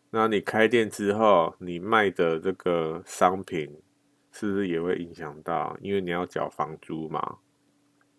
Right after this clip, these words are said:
好，那假如说你没有，你不是开，开，开店，你是自己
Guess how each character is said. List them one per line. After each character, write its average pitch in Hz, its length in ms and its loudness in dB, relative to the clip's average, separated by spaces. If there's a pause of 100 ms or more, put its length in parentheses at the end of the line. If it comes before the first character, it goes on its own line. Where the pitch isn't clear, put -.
(460)
好， 95 180 2
那 110 140 4
假 82 200 -2
如 85 80 0
说 101 140 -4
你 92 120 -6
没 85 120 -2
有， 98 120 0 (240)
你 87 120 -12
不 - 140 -12
是 110 200 -4 (160)
开， 101 480 2 (800)
开， 104 220 0 (240)
开 98 260 4
店， 85 420 0 (220)
你 90 100 -10
是 95 160 -4
自 104 140 -10
己 - 160 -16